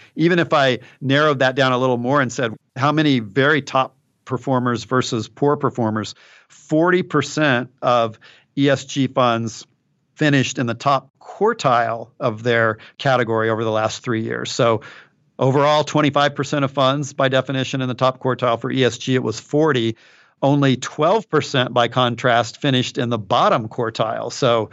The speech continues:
overall, twenty-five percent are in the bottom quartile, only twelve percent of E-, of, uh, E S G funds. That's for three years. For five years, the numbers were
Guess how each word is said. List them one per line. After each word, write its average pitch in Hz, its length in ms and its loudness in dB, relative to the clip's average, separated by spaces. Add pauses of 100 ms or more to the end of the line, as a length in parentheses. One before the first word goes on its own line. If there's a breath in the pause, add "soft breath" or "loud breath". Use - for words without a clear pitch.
(240 loud breath)
overall, 123 480 2
twenty-five 113 420 -4
percent 185 420 0
are 165 80 2
in 135 100 0
the 127 60 -2
bottom 123 280 2
quartile, 120 580 0 (220 loud breath)
only 131 240 2
twelve 127 680 0 (260 loud breath)
percent 123 340 0
of 110 100 -4
E-, 113 160 -2
of, 113 320 0
uh, 113 340 2
E 131 120 0
S 120 140 0
G 127 180 0
funds. 107 400 0
That's 123 180 0
for 120 160 -2
three 165 240 -2
years. 135 260 0 (200 loud breath)
For 127 120 0
five 156 360 0
years, 135 280 0
the 135 100 -6
numbers 123 440 -2
were 117 380 0